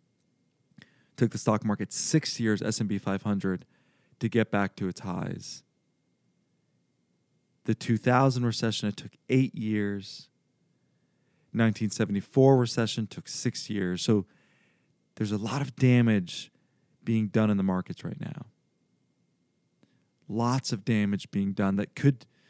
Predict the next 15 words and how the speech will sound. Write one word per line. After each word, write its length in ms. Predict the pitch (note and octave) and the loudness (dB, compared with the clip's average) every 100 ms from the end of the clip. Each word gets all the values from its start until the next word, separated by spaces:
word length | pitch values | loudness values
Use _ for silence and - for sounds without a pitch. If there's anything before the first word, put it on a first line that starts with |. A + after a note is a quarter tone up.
| _ _ _ _ | _ _ _ _
potentially, 480 | B2 - C#3+ - A#2 | -4 2 2 4 2
for 140 | A2 | 2
some 160 | A2+ A2 | 2 2
investors, 320 | G#2+ F#2 F#2 | 2 -2 -6
take 180 | G#2+ - | -10 -10
years 500 | - A2 A2+ A#2+ A2 | -10 -2 2 4 2
to 120 | - | -2
recover. 540 | F#2+ - F2+ - - - _ _ _ _ _ _ _ _ _ _ _ _ _ _ _ _ _ _ _ _ _ - | -6 -4 -8 -6 -10 -14 _ _ _ _ _ _ _ _ _ _ _ _ _ _ _ _ _ _ _ _ _ 2
This 220 | C#3 - | 4 4
is 160 | A3+ D3+ | -2 -4
why 540 | A#2 A2+ A2+ A2 G#2+ | -2 2 2 2 0
it's 220 | A2 G#2 | -4 -6
so 340 | - - B2+ A#2 | -4 0 4 6
important 540 | A#2+ - A2 G2 G2+ | 4 0 -2 0 0
that 280 | G2+ F#2+ | 0 0